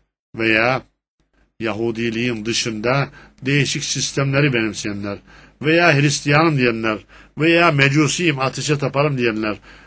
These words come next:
وَالَّذِينَ اِشْرَكُوا veya Allah'a inanıp Allah'la birlikte değişik ortaklara da ortaklık yakıştırarak, ilahlık yakıştırarak kendilerini Müslüman zannedenler,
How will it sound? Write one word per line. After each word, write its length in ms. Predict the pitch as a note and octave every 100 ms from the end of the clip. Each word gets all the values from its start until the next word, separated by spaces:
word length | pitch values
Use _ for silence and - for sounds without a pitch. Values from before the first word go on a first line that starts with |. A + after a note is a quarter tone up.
| _
وَالَّذِينَ 540 | G3 F#3 C#3 A2+ C3 A#2
اِشْرَكُوا 600 | - A#2 G#2+ D#3+ E3+ C#3+ - - _
veya 440 | C#3 C#3+ D#3+ F#3 C#3+ - - _
Allah'a 600 | B2+ D3 D3+ C#3 E3+ D3+
inanıp 420 | C#3 C#3+ F3 C#3+
Allah'la 540 | C#3 C#3+ E3+ C#3 C3
birlikte 560 | B2 A#2+ - E3 F3+ D3+ - - - B2
değişik 460 | C#3+ C#3 D#3+ D#3+
ortaklara 680 | C#3 A#2+ D3+ C#3+ B2 C#3+ C#3+
da 260 | C#3 F3 D3+ - - - _
ortaklık 640 | B2+ A#2+ C#3 - D3 -
yakıştırarak, 580 | A#2 - - A2+ B2 A#2
ilahlık 460 | B2 B2+ A#2 C#3
yakıştırarak 680 | A#2+ A2 - A#2 G#2+ D3 F3 - - - - -
kendilerini 840 | C3 C3 B2 B2 A#2+ C3+ F3+ D3+ - _ _ _
Müslüman 520 | - B2+ - C#3 D3 C#3
zannedenler, 760 | A2+ A2 G#2+ G2+ G2 B2 C#3+